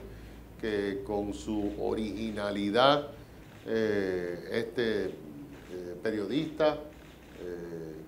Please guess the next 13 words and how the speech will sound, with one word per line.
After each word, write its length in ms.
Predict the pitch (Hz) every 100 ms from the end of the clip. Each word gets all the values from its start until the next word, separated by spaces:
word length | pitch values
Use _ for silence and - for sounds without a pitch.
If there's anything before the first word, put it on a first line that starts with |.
| -
que 200 | 98 95 117
es 40 |
argentino, 720 | 120 113 104 98 127 147 135
pero 280 | 107 95 92
lleva, 320 | 92 101 104
eh, 920 | 87 - - - - - - - 82 80 -
cuarenta 340 | 95 98 95
y 40 | 92
tantos 420 | 117 120 117 120
años 280 | 110 104 90
viviendo 560 | 90 92 98 95 92
en 140 | 90 87
Miami, 460 | 95 104 127 131